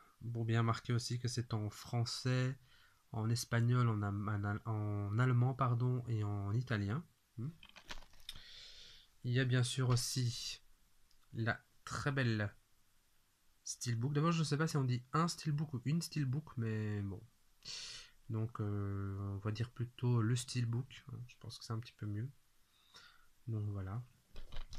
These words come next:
Et donc à l'intérieur, nous avons donc le Blu-ray Making of,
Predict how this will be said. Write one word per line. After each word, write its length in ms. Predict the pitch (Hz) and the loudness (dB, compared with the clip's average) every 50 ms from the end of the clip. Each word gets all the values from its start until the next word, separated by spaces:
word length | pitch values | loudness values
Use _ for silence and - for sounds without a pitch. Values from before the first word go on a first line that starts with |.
| - - - - - - - - - _ _ - - - _ _ _ _ _ _ - _ - _ _ _ _ _ _ _ _ _ _ _ _ _ _ _ _ _ - - - - - - - - - - - - | -8 -8 -10 -12 -14 -16 -18 -20 -20 _ _ -20 -20 -20 _ _ _ _ _ _ -20 _ -20 _ _ _ _ _ _ _ _ _ _ _ _ _ _ _ _ _ -18 -18 -16 -16 -18 -16 -12 -12 -10 -10 -6 -2
Et 80 | 131 127 | 2 2
donc 160 | 131 135 123 - | 2 2 4 4
à 100 | 131 120 | 6 8
l'intérieur, 600 | 120 117 117 117 104 110 113 120 127 131 131 123 | 8 6 6 4 2 2 4 4 4 4 4 4
nous 160 | 123 117 107 | 4 4 4
avons 300 | 107 101 - 107 117 123 - - - - - - - - - - _ _ _ - - - - - - - - - - - - - - - - - - - - | 6 8 8 6 6 2 -2 -8 -14 -16 -16 -18 -20 -20 -20 -20 _ _ _ -8 -8 -8 -8 -14 -20 -20 -20 -20 -18 -16 -14 -14 -14 -14 -16 -20 -20 -10 -6
donc 220 | 117 107 107 - - | -4 -4 -2 0 2
le 80 | 123 | 2
Blu-ray 360 | 120 123 131 123 120 131 127 120 | 4 4 4 4 6 6 8 8
Making 320 | 120 117 117 - 113 110 | 6 6 4 2 2 2
of, 320 | 113 151 - - - - | 2 0 0 -6 -10 -12